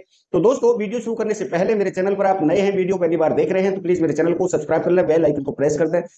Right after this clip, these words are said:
जिससे आगे कोई video डालूं तो वो आप तक पहुंच सके। दोस्तों, सबसे पहली बात है आलोचना। माता पिता की सबसे आम आदतों में से एक है बच्चों की छोटी छोटी गलतियों पर भी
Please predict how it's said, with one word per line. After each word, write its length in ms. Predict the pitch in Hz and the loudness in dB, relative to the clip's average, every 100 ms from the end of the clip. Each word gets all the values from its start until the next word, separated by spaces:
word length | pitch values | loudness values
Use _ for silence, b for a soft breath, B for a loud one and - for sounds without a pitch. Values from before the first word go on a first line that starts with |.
| _ | _
जिससे 180 | 160 160 | -2 2
आगे 200 | 139 143 | 2 2
कोई 140 | 190 165 | 2 2
video 220 | 147 147 | 2 2
डालूं 240 | 127 147 156 | 2 0 -2
तो 80 | |
वो 180 | 113 143 | -2 0
आप 100 | 123 - | 0 -2
तक 120 | 156 151 | -12 -8
पहुंच 220 | 139 120 | -6 -6
सके। 220 | - 90 - _ _ _ _ _ _ | -6 -12 -16 _ _ _ _ _ _
दोस्तों, 280 | 156 247 254 | 4 6 4
सबसे 320 | 233 240 277 247 | 0 -2 -2 2
पहली 240 | 196 202 | 2 2
बात 260 | 175 170 135 | 0 -2 -2
है 220 | 156 208 - | -2 -2 -2
आलोचना। 440 | 147 151 151 123 104 _ _ _ _ _ _ _ _ _ - | 0 2 0 -4 -8 _ _ _ _ _ _ _ _ _ -4
माता 320 | 151 180 233 | 0 0 -2
पिता 220 | 190 180 | -2 -2
की 200 | - 196 | -4 -8
सबसे 420 | 196 - 214 226 226 | -10 -8 -6 0 0
आम 280 | 180 208 165 | 0 0 -2
आदतों 380 | 165 175 180 | -2 -2 -2
में 120 | 180 190 | 0 0
से 160 | 190 196 - | 0 -4 -2
एक 240 | 165 190 190 | 2 2 0
है 240 | 131 147 147 | -2 -2 -2
बच्चों 380 | 151 151 - 214 | -4 -4 -2 -2
की 160 | 180 175 | 0 -4
छोटी 360 | - 139 143 202 | -2 -2 -2 -2
छोटी 300 | 165 156 165 | -2 0 0
गलतियों 380 | 180 131 165 170 | 0 0 0 2
पर 140 | 170 | 0
भी 200 | 175 | 0